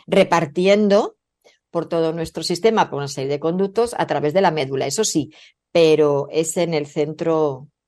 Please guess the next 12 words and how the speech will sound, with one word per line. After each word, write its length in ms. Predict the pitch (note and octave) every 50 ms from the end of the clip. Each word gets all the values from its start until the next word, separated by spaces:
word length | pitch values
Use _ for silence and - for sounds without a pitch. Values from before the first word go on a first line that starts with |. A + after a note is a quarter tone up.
| _ _ _ _ _ _
de 240 | - D#3 D#3 E3 E3
nuestro 420 | E3 D#3 D3+ D3 - D3+ C#3+ C#3+ C#3
cerebro 460 | C#3 D3 C3+ C#3 C#3 C#3+ D3+ D3+ D3+
por 160 | D#3 D#3+ D3+
donde, 680 | C#3 C#3 B2+ C3 B2+ B2 B2 A#2+ A#2+ A#2+ A#2+ B2+ - _ _ _ _ _ _ _ _
por 180 | - E3 E3 D3+
donde, 500 | D#3 D3 C#3+ C3+ C3+ C3+ B2+ B2 A#2 A#2+
em, 280 | A2 A2 - - - - - - _ _ - -
se 180 | - - D#3 C#3+
produce, 440 | - - - - - - - - _ _ _ _ _ _ _ _ _ _ _
¿vale? 400 | - C3 C3 D3 G3 C#4+ F#4+ - _ _ _ _ _ _ _ _ _ _ _ _ _ _ - A3+ A#3+ A3+ G#3 G3+ G3+ G#3 G#3+ G#3 _ _ _ _ _ _
Am, 880 | - - G#3 G#3 G3+ F#3+ F#3 F3+ F3 F3 E3+ E3 D#3+ D#3+ D#3+ D#3 F#3+